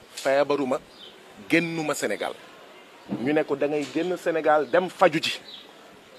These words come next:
Waaw, dinañ wax askanu Sénégal ne da ngaa feebar, dañ la génnee Sénégal, génnee la kaso pour nga dem faju ji. Mu ne leen, "Man feebaruma,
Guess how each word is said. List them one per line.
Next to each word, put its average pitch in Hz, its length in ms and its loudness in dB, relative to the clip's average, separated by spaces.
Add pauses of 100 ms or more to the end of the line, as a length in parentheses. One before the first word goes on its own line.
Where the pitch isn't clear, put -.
(140)
Waaw, 110 200 0
dinañ 143 260 2
wax 135 100 2
askanu 135 260 -2
Sénégal 123 380 2
ne 120 80 -2 (100)
da 131 80 2
ngaa 127 140 2
feebar, 120 300 0 (360)
dañ 120 120 -2
la 120 120 -2
génnee 123 240 -2
Sénégal, 117 540 0
génnee 131 200 0
la 123 80 0
kaso 127 220 -6
pour 139 140 -6
nga 131 100 -2
dem 123 120 -4
faju 113 260 -8
ji. 87 60 -16 (380)
Mu 135 120 0
ne 175 100 8
leen, 170 160 6
"Man 160 260 2
feebaruma, 180 800 2